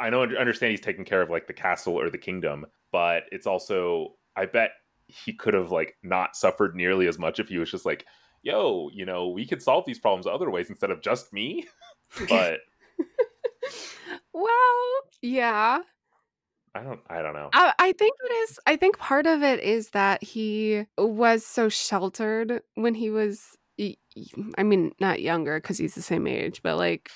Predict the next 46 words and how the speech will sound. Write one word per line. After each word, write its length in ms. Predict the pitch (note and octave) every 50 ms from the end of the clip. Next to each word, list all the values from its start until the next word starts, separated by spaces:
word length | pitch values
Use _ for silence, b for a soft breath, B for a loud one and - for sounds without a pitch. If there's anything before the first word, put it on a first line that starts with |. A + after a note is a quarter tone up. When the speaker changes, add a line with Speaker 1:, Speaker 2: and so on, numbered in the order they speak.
| - -
Speaker 1:
<laughs> 320 | E3+ - - A3+ A3 - -
Speaker 2:
back 280 | A3+ A3 G#3+ A3 - B3
in 180 | A#3 A3 -
the 160 | C4 E4+ D4 G3+
past, 640 | A#3+ A3 B3 A#3+ G3+ F3+ F#3+ F#3 G#3 - - - C4+
like, 360 | D#4 B3+ A3+ A3+ A3+ A3 -
nobody 380 | A#3+ A3+ A3 A3+ G#3 A3+ G#3 A3+
would 160 | A3 A3+ G3+
let 160 | G3+ G3+ G3
him 160 | G#3 G#3+ G#3
fight. 280 | - C4 C4+ B3 - -
So 120 | - G3+
now 160 | F#3+ F#3 G3 G3+
he's 200 | F#3+ G3+ F#3+ -
finally 340 | - G#3 G#3 A3+ A#3 G#3+ G#3
like, 200 | G3 F#3 F3+ - -
"Okay, 380 | G#3+ G#3 - G3+ F3+ F#3 G3 b b b b b b b -
everybody 400 | - A3 A#3+ A3 C4+ B3 B3 A#3+
else 180 | A3 A#3 - A#3
is 60 | A#3
getting 220 | - A3+ G#3 G#3+ -
older 360 | - F#3+ G3+ G3 G3 G3 F#3+
and 100 | F3+ F3+
aging, 440 | - E3 F3+ F#3 F3+ F#3 F#3 F3+ F3
and 80 | E3+ E3+
I 60 | E3+
wanna 200 | F3 F3+ F3 E3+
protect 480 | - - F3+ - - F#3+ F3+ - - -
them, 260 | - - E3 D#3+ D#3+
and 100 | D#3+ D3+
I 180 | C#3+ D#3+ D#3 F3
have 320 | E3+ - F#3 F#3+ G3 -
this 160 | - - - -
power." 420 | - - F3+ F3+ E3 E3+ F3+ F3
So 180 | - - - F3+
I 120 | F3 F3+ F#3
think 240 | - - - - - _ _ _ _ _ _ _ _ _ _ _ _ _
he 160 | - - A3
wants 460 | G#3 G3+ F#3+ F#3 - - - - -
to 360 | - - G3 F#3 F3 E3+ E3+ -
finally 460 | - - - - - F#3 G3 G#3+ A3 A3+
use 300 | A3 B3 C4 C#4 D4 -
it, 340 | E4 E4 F#4+ G#4 G#4 A4+ - _ _ _ _ _ _ _ _ _ _ _ _ _ _ _
maybe? 420 | D4+ D4+ D#4 D4+ E4+ F4+ F4+ F4+ E4+ -
Speaker 1:
I 60 | A#3+
mean, 260 | C4 C#4 C#4 G#3+